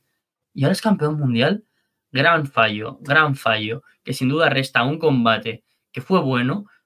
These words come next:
pero este título que ahora pierde Alex Shelley cuando no debería, eh, lo mismo que sorprendió su victoria y fue inesperada, su derrota también lo ha sido. Y, y creo que no de una manera positiva. Eh, a Moose no le acompaña el momento de ganarlo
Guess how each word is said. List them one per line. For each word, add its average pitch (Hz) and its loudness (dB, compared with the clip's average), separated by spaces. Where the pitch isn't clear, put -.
pero 143 2
este 147 2
título 143 -2
que 135 0
ahora 131 2
pierde 135 2
Alex 127 0
Shelley 117 -4
cuando 120 -4
no 143 -2
debería, 113 0
eh, 110 -8
lo 110 -6
mismo 135 -4
que 117 0
sorprendió 123 -2
su 135 -8
victoria 117 -2
y - -16
fue 117 -2
inesperada, 113 -2
su - -6
derrota 135 0
también 135 0
lo 127 0
ha 127 -4
sido. - -10
Y, 143 0
y 131 -4
creo - -4
que 117 0
no 151 2
de 165 2
una 151 -4
manera 120 0
positiva. 120 -8
Eh, 123 2
a 127 -4
Moose 147 -2
no 147 2
le 143 2
acompaña 131 0
el 117 -2
momento 113 -4
de 110 0
ganarlo 110 -2